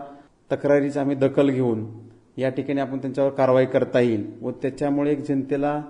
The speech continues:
एक चांगलं, प्रशासनातर्फे आपल्याला एक चांगलं काम करण्यासाठी सर्वांना संधी देता येईल व चांगलं लोकांच्या अँटी करप्शन विभागाबाबत एक जनजागृती तयार होईल व एक चांगला आपल्याला देश घडवता येईल.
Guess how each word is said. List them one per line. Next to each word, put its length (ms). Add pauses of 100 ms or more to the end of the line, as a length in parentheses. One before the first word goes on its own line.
(600)
एक 180
चांगलं, 540
प्रशासनातर्फे 1040
आपल्याला 280
एक 100
चांगलं 280
काम 280
करण्यासाठी 540
सर्वांना 400
संधी 260
देता 240
येईल 180
व 120
चांगलं 580 (420)
लोकांच्या 680 (480)
अँटी 240
करप्शन 460 (260)
विभागाबाबत 640 (720)
एक 180 (180)
जनजागृती 640
तयार 180
होईल 320 (320)
व 60
एक 180
चांगला 680
आपल्याला 360
देश 380
घडवता 360
येईल. 420